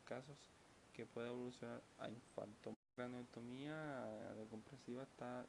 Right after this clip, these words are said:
contraindicada si el glauco es de tres puntos con pupila midriática reactiva tras la resucitación, politraumatizado grave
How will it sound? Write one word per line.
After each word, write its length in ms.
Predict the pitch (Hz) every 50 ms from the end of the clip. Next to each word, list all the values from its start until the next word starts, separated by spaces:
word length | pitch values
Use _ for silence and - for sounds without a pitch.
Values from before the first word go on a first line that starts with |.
| -
contraindicada 840 | - 135 135 131 - 135 135 135 135 127 123 123 - 120 120 127 131 139 - - - - - - - - - - - -
si 80 | 135
el 100 | 127 123 120
glauco 380 | 113 117 117 117 120 123 127 123 - -
es 160 | 110 113 113
de 100 | 117 117
tres 180 | - - - 120 - -
puntos 280 | - 135 135 - 135 131
con 120 | 135 127 117
pupila 420 | - - 127 - - 113 110 117
midriática 760 | 117 120 113 113 113 113 123 127 127 123 127 123 - - 123 117
reactiva 600 | - 110 107 104 - - - 123 123 123 127 127
tras 180 | 127 - 120 139
la 100 | 147 156 147
resucitación, 920 | - 123 - - - - - - - - - 110 - - - 123 131 139 147 - - - - - -
politraumatizado 1160 | 127 117 117 117 - 120 113 113 113 113 113 113 113 110 - 117 110 - - 113 120 120 123
grave 300 | 123 123 123 123 127